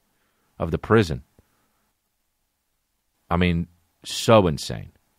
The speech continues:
Just, know what I would do? Squirt shit everywhere if that happened to me.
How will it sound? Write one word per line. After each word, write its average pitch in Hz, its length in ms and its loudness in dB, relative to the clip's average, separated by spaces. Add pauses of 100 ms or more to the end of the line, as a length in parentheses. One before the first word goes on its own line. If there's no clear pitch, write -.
(2250)
Just, 92 800 4 (2000)
know 143 140 4
what 214 100 6
I 214 60 8
would 185 140 4
do? 233 280 2 (1700)
Squirt - 320 2
shit 160 180 6
everywhere 90 300 4
if 73 80 -2
that 78 160 2
happened 76 180 -4
to 73 40 -6
me. 67 180 -10